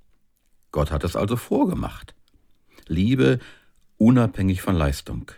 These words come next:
weil es um die Person geht und nicht um das, was sie so drauf hat oder wo wir von ihr profitieren können.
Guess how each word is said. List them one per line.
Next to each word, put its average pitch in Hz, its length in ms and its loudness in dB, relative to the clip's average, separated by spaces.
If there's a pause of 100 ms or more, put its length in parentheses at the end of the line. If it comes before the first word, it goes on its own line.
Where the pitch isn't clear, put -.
(640)
weil 67 140 -4
es 71 100 -6
um 65 100 -6
die 69 80 -4
Person 92 500 0
geht - 300 -6 (560)
und 67 160 -10
nicht 85 240 -4
um 80 140 -2
das, - 340 -4 (840)
was - 140 -8
sie - 60 -10
so 73 140 -8
drauf 117 440 -2
hat - 200 -12
oder - 300 -8 (400)
wo 76 240 -2
wir 78 160 0
von - 180 -8
ihr 73 140 -2
profitieren 73 680 -6
können. - 300 -10